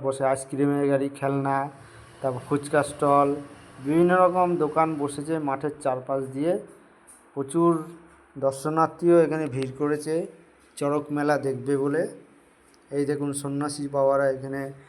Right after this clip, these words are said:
ইতিমধ্যেই উপস্থিত হয়ে গেছেন। সবাই প্রস্তুতি নিচ্ছেন এই চড়ক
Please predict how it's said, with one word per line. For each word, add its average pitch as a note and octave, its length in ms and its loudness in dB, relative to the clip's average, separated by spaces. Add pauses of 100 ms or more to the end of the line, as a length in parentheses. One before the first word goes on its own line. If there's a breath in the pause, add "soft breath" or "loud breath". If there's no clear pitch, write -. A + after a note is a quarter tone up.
(220 soft breath)
ইতিমধ্যেই D3 540 -2
উপস্থিত C#3+ 520 -6
হয়ে C#3 220 0
গেছেন। C#3+ 320 0 (520 loud breath)
সবাই C3+ 380 2 (960)
প্রস্তুতি D3 480 -4
নিচ্ছেন D3+ 500 -2
এই D3+ 160 -2 (100)
চড়ক C#3 260 2